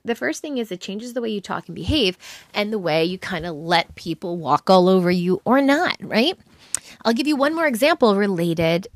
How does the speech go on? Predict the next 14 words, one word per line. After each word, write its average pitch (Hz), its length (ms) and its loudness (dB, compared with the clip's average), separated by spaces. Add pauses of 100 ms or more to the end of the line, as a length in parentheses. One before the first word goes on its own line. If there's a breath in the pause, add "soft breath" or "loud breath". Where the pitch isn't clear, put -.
(100)
to 208 200 0
looking 156 420 -4
for - 180 -8
marriage. 160 680 -6
And 170 100 0
I 170 60 2
know 170 120 2
you 175 180 -2
would 165 140 -6
never 190 560 0
maybe 180 280 -2
make 160 220 -6
the 139 80 -6
connection. 151 580 -10